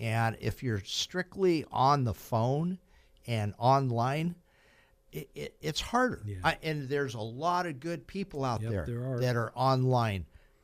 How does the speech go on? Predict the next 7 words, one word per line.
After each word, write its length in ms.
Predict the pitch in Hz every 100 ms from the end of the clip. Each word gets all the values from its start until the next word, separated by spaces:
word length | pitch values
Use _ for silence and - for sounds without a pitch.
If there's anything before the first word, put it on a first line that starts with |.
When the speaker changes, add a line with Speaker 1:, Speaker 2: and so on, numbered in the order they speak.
| -
Speaker 1:
uh, 240 | 113 90 101
doing 320 | 135 135 123
business. 680 | 104 120 127 - 90 - - -
And 280 | 123 139 127 - -
there's 220 | 131 -
probably 520 | - 123 135 147 143
people 640 | 131 147 143 160 151 147